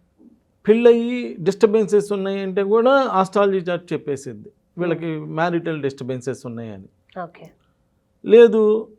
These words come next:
Speaker 1: పెళ్ళయి సంతానం కలగటం లేదంటే కూడా చెప్పేస్తుంది.
Speaker 2: Hmm.
Speaker 1: అంటే అన్ని అద్భుతమైన విషయాలను చెప్తుందమ్మా. ఎయిటీ to నైంటీ పర్సెంట్.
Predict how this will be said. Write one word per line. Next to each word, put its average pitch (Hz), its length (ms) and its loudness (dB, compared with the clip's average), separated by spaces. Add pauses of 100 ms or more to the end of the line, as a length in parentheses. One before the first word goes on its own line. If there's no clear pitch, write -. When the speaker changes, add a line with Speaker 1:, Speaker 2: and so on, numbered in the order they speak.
(300)
Speaker 1:
పెళ్ళయి 240 280 6
సంతానం 226 600 2
కలగటం 214 420 4
లేదంటే 208 340 0
కూడా 247 540 4
చెప్పేస్తుంది. 165 600 2 (460)
Speaker 2:
Hmm. 165 120 -18 (200)
Speaker 1:
అంటే 220 480 -2 (440)
అన్ని 285 340 0
అద్భుతమైన 240 600 2
విషయాలను 196 380 -2
చెప్తుందమ్మా. 135 640 -8
ఎయిటీ 214 380 -4
to 202 180 -4
నైంటీ 156 280 -6
పర్సెంట్. 113 460 -10